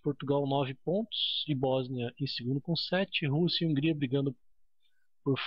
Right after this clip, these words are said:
fora pra, pra ganhar a repescagem. A Espanha empatou uma, né? Mas marcou sete gols e ainda não sofreu nenhum. Tá indo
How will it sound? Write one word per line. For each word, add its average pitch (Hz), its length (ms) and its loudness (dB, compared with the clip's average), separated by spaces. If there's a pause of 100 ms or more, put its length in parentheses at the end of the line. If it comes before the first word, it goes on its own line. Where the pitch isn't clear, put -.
fora 135 180 0
pra, 120 260 -2 (300)
pra 127 100 -4
ganhar 131 140 -2
a - 20 0
repescagem. 170 800 -2 (1160)
A 165 100 4
Espanha 156 580 0 (220)
empatou 165 400 0
uma, 190 320 2 (480)
né? 151 160 -6 (320)
Mas 123 420 -2 (1120)
marcou 131 300 -2
sete 165 320 -2
gols 160 220 2
e - 20 4
ainda 156 120 4
não 156 80 0
sofreu 156 360 2
nenhum. 156 380 0 (1400)
Tá 135 240 2
indo 139 380 2